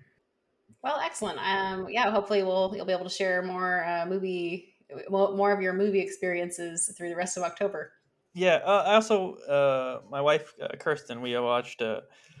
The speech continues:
Speaker 2: Nightmare on Elm Street. She'd never seen it. She loved that,
Speaker 1: Oh,
Speaker 2: so.
Speaker 1: yeah, fun. Yeah, classic, always.
Speaker 2: Yeah, it's a great movie.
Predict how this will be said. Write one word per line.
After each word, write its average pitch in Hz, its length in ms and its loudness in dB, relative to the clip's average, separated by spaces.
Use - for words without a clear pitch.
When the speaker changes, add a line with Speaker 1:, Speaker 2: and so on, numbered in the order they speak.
Speaker 2:
Nightmare 139 300 0
on 117 80 -2
Elm 117 140 -4
Street. 117 320 -8
She'd 127 160 -6
never 117 180 -4
seen 120 240 -8
it. 110 180 -6
She 135 120 -8
loved 113 240 -2
that, - 320 -6
Speaker 1:
Oh, 370 120 -4
Speaker 2:
so. 370 100 -2
Speaker 1:
yeah, 320 220 -2
fun. 208 520 -6
Yeah, 240 220 -6
classic, 214 440 -6
always. 196 480 -4
Speaker 2:
Yeah, 123 160 6
it's 113 80 -4
a - 40 -20
great - 180 0
movie. - 240 -14